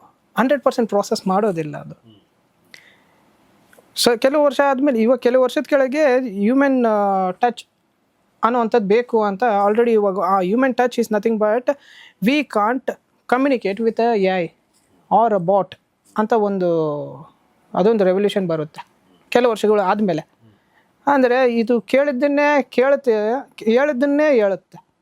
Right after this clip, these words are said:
ಯಾಕೆಂದ್ರೆ ಸೇಮ್ ಕ್ವಶನ್ನ ಸೇಮ್ ವಿಧಾನ ಹೇಳುತ್ತೆ. ಆದ್ರೆ ಹ್ಯೂಮನ್ಸ್ ಎಕ್ಸ್‌ಪೆಕ್ಟ್ something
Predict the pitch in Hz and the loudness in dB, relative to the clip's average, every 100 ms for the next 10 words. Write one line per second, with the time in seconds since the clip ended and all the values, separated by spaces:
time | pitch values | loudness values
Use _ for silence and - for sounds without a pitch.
0 | _ _ _ _ - 165 277 285 247 277 | _ _ _ _ -6 -2 0 0 0 0
1 | 311 285 285 277 320 240 277 262 262 262 | 0 -2 0 0 0 0 0 0 0 2
2 | 226 208 175 - 170 208 247 269 247 247 | 0 0 -4 -8 -4 -2 2 2 2 2
3 | 226 277 277 277 - 208 185 190 - 220 | 0 2 0 -2 -2 -2 -2 -6 -6 -4
4 | 208 202 214 185 160 | -4 -2 -2 -2 -6